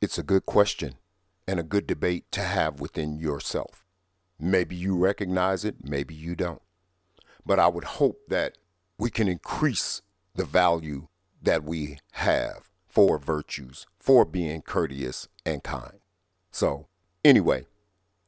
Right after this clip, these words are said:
that's pretty much what I wanted to, uh, go into. I just used the example of driving and that simple acknowledgement as something that, uh,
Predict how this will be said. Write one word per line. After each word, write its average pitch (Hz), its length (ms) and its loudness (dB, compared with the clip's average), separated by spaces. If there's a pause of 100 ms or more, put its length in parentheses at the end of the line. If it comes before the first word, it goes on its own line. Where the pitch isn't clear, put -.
that's 139 260 2
pretty 131 280 -4
much 98 340 0
what 90 260 0
I 78 100 4
wanted 80 380 0
to, 82 240 -2
uh, 71 120 -2
go 76 280 0
into. 71 400 -4
I 82 120 4
just 90 220 -6
used 92 260 -6
the 90 100 0
example 82 540 -2
of 73 100 -12
driving 69 560 0 (580)
and 69 340 0
that 78 200 2
simple 82 360 0
acknowledgement 73 760 -2 (500)
as 80 160 4
something 87 440 0
that, 85 260 -4
uh, 76 220 0